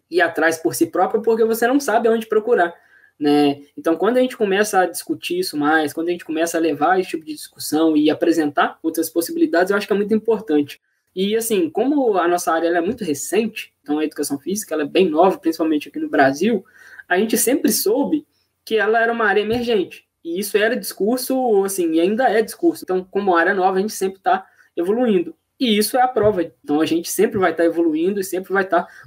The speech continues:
mudando aquilo que é feito. Só que como a gente tem um, uma interferência bem grande daquilo que é feito afora, principalmente da indústria americana, a gente segue muito esses vieses e muitas vezes a gente fica um pouco fechado. E até uma restrição social,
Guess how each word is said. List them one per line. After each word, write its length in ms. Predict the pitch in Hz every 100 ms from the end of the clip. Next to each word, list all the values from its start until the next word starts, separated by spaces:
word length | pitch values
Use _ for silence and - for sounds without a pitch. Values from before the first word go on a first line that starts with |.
| -
mudando 440 | 180 170 208 190
aquilo 260 | 180 - 170
que 80 |
é 80 | 165
feito. 260 | 165 143 -
Só 140 | -
que 100 | 480
como 200 | - 330
a 40 | 330
gente 220 | 262 -
tem 80 | 214
um, 400 | 202 190 165 143 - _
uma 180 | 170 180
interferência 540 | 214 220 180 190 196
bem 220 | - 247
grande 260 | 208 185 196
daquilo 280 | 175 170 185
que 100 | 175
é 20 |
feito 420 | 170 170 - 147 -
afora, 500 | - - 190 214 160
principalmente 520 | 180 190 175 160 151
da 80 | 156
indústria 360 | 156 151 156
americana, 600 | 151 143 - 190 240 170 -
a 40 |
gente 260 | 247 - - _
segue 360 | - 240 247
muito 240 | 226 233 226
esses 240 | 220 208
vieses 640 | 196 214 185 214 180 156 151
e 480 | 170 165 160 151 147
muitas 300 | 170 190 185
vezes 160 | 175
a 40 | 180
gente 140 | 190
fica 140 | 190 190
um 60 |
pouco 200 | 190 185
fechado. 600 | - 220 214 180 170 165 -
E 100 | 190
até 180 | 196 226
uma 140 | 240
restrição 460 | 240 247 226 214 220
social, 520 | 233 240 240 196 165